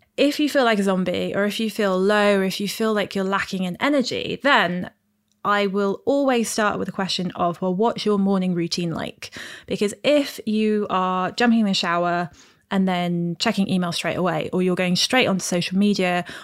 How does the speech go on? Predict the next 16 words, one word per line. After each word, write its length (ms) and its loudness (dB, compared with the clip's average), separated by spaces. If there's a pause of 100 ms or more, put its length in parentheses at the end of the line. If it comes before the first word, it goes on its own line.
(140)
or 160 2
you're 440 0 (360)
on 180 8
your 160 6
phone 720 6 (120)
looking 500 4
at 300 4
videos 840 6 (160)
on 120 6
your 100 8
mobile 320 6
phone, 460 4 (340)
or 100 -2
anything 280 4
like 180 0
that, 400 4